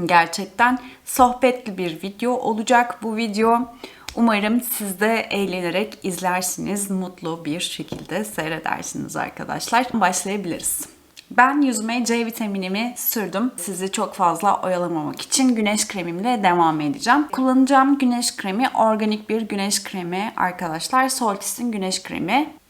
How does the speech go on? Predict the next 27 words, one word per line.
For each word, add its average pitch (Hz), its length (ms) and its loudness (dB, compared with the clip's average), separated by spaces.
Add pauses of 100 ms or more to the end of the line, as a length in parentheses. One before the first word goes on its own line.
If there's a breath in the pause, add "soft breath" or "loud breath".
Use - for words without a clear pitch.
(840 loud breath)
Bunu 262 580 6
birçok - 640 -4 (360)
blogger'da 190 460 0
bence 175 280 2
görmüşsünüzdür 185 920 -2
zaten. 220 480 -2
Bana 190 260 -2
da 196 120 -2
çok 190 220 -4
fazla 180 360 -4
soran 175 380 -4
oldu. 147 400 -2 (280 loud breath)
Ben 233 360 6
elli 208 440 -4
S - 120 -10
P 175 160 -8
F'ini 202 680 -4 (260)
tercih 185 420 0
ettim. 214 760 -6
Ben 190 380 2
birçok 196 400 -8
insanda 185 640 -4
otuz 175 380 -10
beşini 165 360 -4
görmüştüm 143 680 -4
daha 151 220 -8
önceden. 151 580 -2